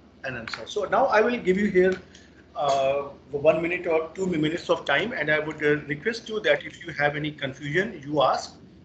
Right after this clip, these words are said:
And you try to at least, uh, copy and paste couple of commands so that you gain some confidence.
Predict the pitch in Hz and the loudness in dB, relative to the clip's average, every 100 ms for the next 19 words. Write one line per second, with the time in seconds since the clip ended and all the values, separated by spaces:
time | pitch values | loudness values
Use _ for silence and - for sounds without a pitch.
0 | - - 170 165 - - - - - - | -20 -20 -20 -20 -20 -20 -20 -20 -20 -20
1 | - 214 - - 196 - 185 180 160 156 | -8 2 2 2 -6 0 2 2 0 0
2 | 185 180 - 180 185 - 160 190 190 - | 2 2 4 4 4 0 -2 4 4 4
3 | 147 131 139 185 - 151 151 147 139 143 | -2 0 -2 -4 -10 -4 -4 -4 -12 -8
4 | 135 151 147 - - - - 220 220 180 | -2 -2 -2 -10 -20 -18 -2 -2 0 0
5 | 156 156 170 220 | 0 -2 -4 -4